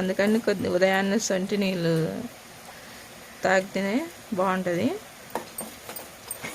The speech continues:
చూడండి, ఈరోజు వర్షం పడితే స్కూల్కి కూడా పోలేదు పిల్లలు, అందుకని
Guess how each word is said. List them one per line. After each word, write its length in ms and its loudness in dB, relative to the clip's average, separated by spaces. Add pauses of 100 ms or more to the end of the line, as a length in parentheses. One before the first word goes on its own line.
(2250)
చూడండి, 420 -2
ఈరోజు 300 2 (100)
వర్షం 360 -2
పడితే 240 0 (100)
స్కూల్కి 480 -2
కూడా 220 4
పోలేదు 420 2
పిల్లలు, 460 -2
అందుకని 320 -2